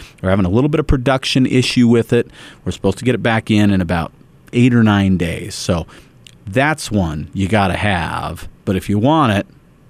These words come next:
be patient with us. Should have it around the twentieth, twenty-second of this month is what they're telling me. So that's our goal. Uh, so if you're thinking, "Hey, I'm gonna run down there and get some Get Well, Stay Well," uh, sorry.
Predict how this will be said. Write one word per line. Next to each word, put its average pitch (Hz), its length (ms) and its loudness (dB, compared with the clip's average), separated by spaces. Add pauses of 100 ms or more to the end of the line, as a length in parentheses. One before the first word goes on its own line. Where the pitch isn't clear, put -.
(120)
be 87 120 -4
patient 90 400 -2
with 78 180 -10
us. 82 220 -10 (220)
Should 104 180 -2
have 104 160 0
it 101 80 0
around 98 180 2
the 87 80 -4
twentieth, 95 420 -2
twenty-second 87 600 -6
of 80 80 -8
this 78 200 -10
month 82 300 -4
is 76 100 -10
what 78 180 -10
they're 76 100 -10
telling 78 360 -10
me. - 120 -12
So 76 200 -12
that's 80 240 -8
our 80 120 -6
goal. 80 440 -6 (380)
Uh, 85 440 -2
so 90 280 -2
if - 140 -8
you're 87 180 -4
thinking, 104 460 -2
"Hey, 147 120 2
I'm 131 120 -2
gonna 117 120 0
run 120 120 2
down 110 180 0
there 104 120 0
and 92 60 -4
get 95 100 -6
some 95 120 -6
Get 95 160 -4
Well, 82 160 -6
Stay 90 220 -4
Well," 78 240 -6 (200)
uh, 90 280 -6
sorry. 82 480 -4